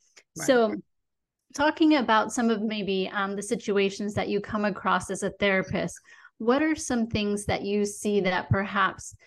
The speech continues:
Speaker 2: you help teach your clients so that they can get through whatever that moment is in time that they're going through? So maybe some techniques that you help them with as well.
Speaker 1: Well, you know, that, um, often depends, obviously, on what,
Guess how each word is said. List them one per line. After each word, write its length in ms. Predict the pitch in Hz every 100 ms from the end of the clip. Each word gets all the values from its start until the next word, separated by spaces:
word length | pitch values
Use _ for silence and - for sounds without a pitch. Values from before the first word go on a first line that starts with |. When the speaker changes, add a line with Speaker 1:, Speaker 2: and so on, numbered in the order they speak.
| _
Speaker 2:
you 200 | 214 220 214
help 400 | 202 202 - - -
teach 380 | - 302 302 -
your 120 | 202
clients 540 | - 175 165 175 185 - 220
so 140 | 208 196
that 180 | 190 185
they 100 | 190
can 240 | 196 180
get 280 | 208 202 -
through 260 | - 190
whatever 380 | 180 185 175 180
that 200 | 175 165
moment 420 | 190 190 190 180
is 240 | 185 180 170
in 120 | 170
time 320 | - 180 180
that 140 | 170 -
they're 140 | 170
going 440 | 160 175 175 160 156
through? 360 | - - - -
So 200 | - -
maybe 240 | 202 196 208
some 200 | 202 196
techniques 540 | 196 185 196 185 -
that 140 | - -
you 140 | 185
help 260 | 165 170 -
them 180 | - -
with 200 | - -
as 160 | 180
well. 260 | - 57 - - _ _ _
Speaker 1:
Well, 240 | 311 311 302 -
you 160 | 320
know, 440 | 320 247 220 220 - -
that, 260 | 233 240 - _ -
um, 480 | 214 190 170 175 - _ _ _
often 220 | 208 -
depends, 580 | 170 170 214 196 190 - - -
obviously, 480 | 165 180 - 208
on 180 | 190 175
what, 260 | 165 175